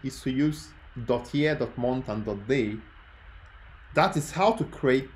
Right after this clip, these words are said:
a date from N G B date, but how to create a, an N G B date from a date is new N G B date, today, dot, get full year,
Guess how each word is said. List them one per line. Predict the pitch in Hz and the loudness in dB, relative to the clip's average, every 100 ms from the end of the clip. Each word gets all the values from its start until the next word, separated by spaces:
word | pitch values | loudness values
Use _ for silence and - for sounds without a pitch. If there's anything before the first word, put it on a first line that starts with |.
| - - - - - - - - - - - - - - - | -20 -20 -20 -20 -20 -20 -20 -20 -20 -20 -20 -20 -20 -10 6
a | 135 127 123 120 - 113 | 10 10 8 0 -10 4
date | 185 160 - | 4 4 -2
from | - - 123 | -8 0 2
N | 127 123 | 2 0
G | 123 | -4
B | 113 | -6
date, | 110 98 95 - - 98 | -2 -2 -4 -10 -6 -2
but | 117 | 0
how | 175 208 | 2 2
to | 175 | 2
create | - - 143 147 - | -4 0 0 0 -4
a, | 123 117 117 - - | -4 -2 -6 -16 -10
an | 135 135 | -4 0
N | 190 | 0
G | 160 165 | 0 -2
B | 131 143 | -2 -4
date | - 135 135 | 2 0 0
from | - 120 110 | -6 -8 -6
a | 113 | -6
date | 104 147 131 107 - - - - | -2 0 0 0 -10 -20 -20 -14
is | 120 - | -12 -4
new | 165 190 | 0 2
N | 170 | 2
G | 151 160 | 2 0
B | 156 | -2
date, | 127 101 107 - - | -2 -4 -4 -10 -12
today, | 120 117 151 160 165 - | -8 0 2 2 -2 -6
dot, | 107 - - - 139 | -8 -8 -18 -12 2
get | 214 220 | 2 2
full | - 190 | 2 2
year, | 165 156 151 | 4 2 2